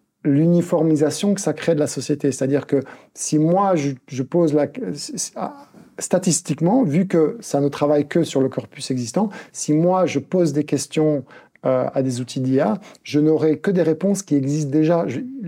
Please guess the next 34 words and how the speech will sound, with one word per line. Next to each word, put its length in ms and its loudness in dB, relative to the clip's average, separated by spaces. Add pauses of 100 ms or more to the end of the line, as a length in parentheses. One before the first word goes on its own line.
(140)
l'outil 580 2
ne 60 2
va 100 4
pas 220 -4
inventer 520 2
quelque 160 -4
chose 180 0
de 80 2
nouvel, 320 0
ne 80 0
va 100 2
pas 140 0
être 220 -8
innovant. 440 2 (260)
Donc, 140 -4
si 340 2 (200)
je 120 -4
me 140 4
repose 800 2 (400)
là-dessus 600 2
pour, 480 2
euh, 280 0
faire 240 0
des 100 2
choix 260 0
de 80 2
vie, 360 2 (200)
je 140 -8
vais 140 2
pas 200 2
être 240 -4
innovant, 400 0
en 60 -10
fait. 460 -12